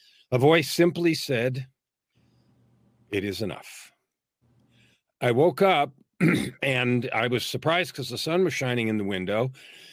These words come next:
and the windows were facing west. So I got up and I realized it was five o'clock Saturday afternoon. So I'd been somewhere for nearly eighteen hours and realized I'd been invited to quit.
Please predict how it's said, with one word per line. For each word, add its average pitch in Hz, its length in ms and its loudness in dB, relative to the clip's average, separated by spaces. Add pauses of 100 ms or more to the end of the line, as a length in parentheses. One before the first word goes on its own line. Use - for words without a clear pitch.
(420)
and 117 220 -4
the 117 40 -4
windows 131 380 0
were 113 120 -2
facing 113 500 -4
west. 147 560 -4 (420)
So 113 240 -10
I 110 60 -4
got 131 280 0
up 131 360 -2 (880)
and 113 340 -2
I 107 40 0
realized 123 420 2
it 113 60 -8
was 113 120 -12
five 143 240 -2
o'clock 131 360 -2
Saturday 123 420 0
afternoon. 107 520 -4
So - 120 -10
I'd 104 140 -8
been 113 160 -6
somewhere 165 400 0
for 127 120 -4
nearly 117 380 -2
eighteen 113 400 -4
hours 101 460 -6 (1200)
and 127 400 0
realized 123 560 2
I'd 110 180 0
been 110 140 -2
invited 110 480 0
to - 60 -12
quit. 113 420 -2